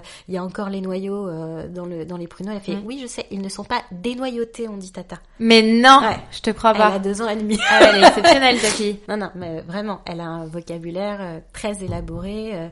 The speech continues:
Speaker 1: l'année dernière, à deux ans, euh, elle était passionnée par, euh, Choupi apprend l'anglais. Ce qui fait qu'à la crèche, euh, ils, ils m'ont demandé un soir, « Mais, euh, c'est vous ou son papa, euh, qui est américain ? »
Speaker 2: Ah oui.
Speaker 1: Je dis, euh, «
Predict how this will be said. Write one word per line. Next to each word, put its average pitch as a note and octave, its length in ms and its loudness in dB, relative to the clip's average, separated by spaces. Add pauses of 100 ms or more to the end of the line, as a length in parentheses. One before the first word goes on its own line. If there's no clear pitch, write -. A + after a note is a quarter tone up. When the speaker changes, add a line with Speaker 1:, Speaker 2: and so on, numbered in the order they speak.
(440)
Speaker 1:
l'année F3 300 -10
dernière, F3+ 440 -10
à E3 80 -12
deux F3 300 -10
ans, G3 260 -8
euh, D#3 220 -12
elle E3 160 -12
était D#3+ 160 -14
passionnée F#3 480 -10
par, E3+ 240 -12
euh, D#3 200 -12
Choupi - 360 -12
apprend F#3 240 -10
l'anglais. F3+ 460 -8 (340)
Ce - 60 -20
qui F#3+ 100 -16
fait G3+ 140 -10
qu'à F3 340 -10
la E3+ 120 -8
crèche, G#3+ 500 -10
euh, E3+ 340 -14 (560)
ils, D#3+ 280 -14
ils F3 80 -12
m'ont F3 100 -10
demandé F3 360 -10
un F3 120 -10
soir, « G3+ 440 -10
Mais, F3 220 -8
euh, E3+ 60 -10
c'est F3+ 200 -12
vous G#3+ 220 -12
ou D4 60 -10
son F#3+ 180 -12
papa, G3 480 -12
euh, F3 100 -10
qui - 180 -18
est F3 100 -16
américain ? » F3 460 -14
Speaker 2:
Ah - 40 -6 (220)
oui. - 60 -18 (280)
Speaker 1:
Je - 200 -20
dis, F3 180 -18
euh, « D#3+ 140 -16